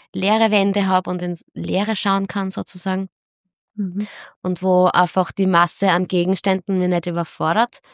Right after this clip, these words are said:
Speaker 1: sondern ich mir einfach auf die Couch hinlegen kann und ich keine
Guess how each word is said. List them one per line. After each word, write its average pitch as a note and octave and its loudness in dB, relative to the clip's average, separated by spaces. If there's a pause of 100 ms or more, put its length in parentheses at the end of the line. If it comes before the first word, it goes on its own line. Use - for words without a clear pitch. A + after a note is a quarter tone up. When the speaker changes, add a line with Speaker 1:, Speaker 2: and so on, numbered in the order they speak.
(300)
Speaker 1:
sondern F3 2
ich - -2
mir F#3 2
einfach F3+ -2
auf F3+ -4
die B2 -6
Couch F3+ -2
hinlegen G#3 0
kann G3+ 0
und F#3+ -4
ich F#3 -8
keine G#3+ 2